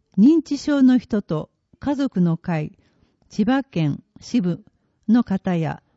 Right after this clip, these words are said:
市職員などを交えて、和やかな雰囲気の中で自由に話しましょ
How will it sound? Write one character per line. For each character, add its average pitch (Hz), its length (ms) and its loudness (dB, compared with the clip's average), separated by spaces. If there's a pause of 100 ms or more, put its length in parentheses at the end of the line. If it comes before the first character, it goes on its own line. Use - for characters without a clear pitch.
(240)
市 - 360 -4
職 226 440 -4
員 269 200 4
な 185 140 2
ど 151 200 -2
を - 140 -12 (680)
交 175 340 0
え 156 80 -2
て、 - 280 -12 (520)
和 196 300 2
や 285 160 0
か 196 160 0
な 175 140 0
雰 247 180 4
囲 277 220 6
気 185 100 -6
の 175 140 2
中 165 320 -2
で 151 200 -8 (380)
自 180 160 -2
由 277 300 4
に 170 180 4
話 190 300 2
し 208 100 2
ま 202 140 4
し - 160 -6
ょ 147 260 -4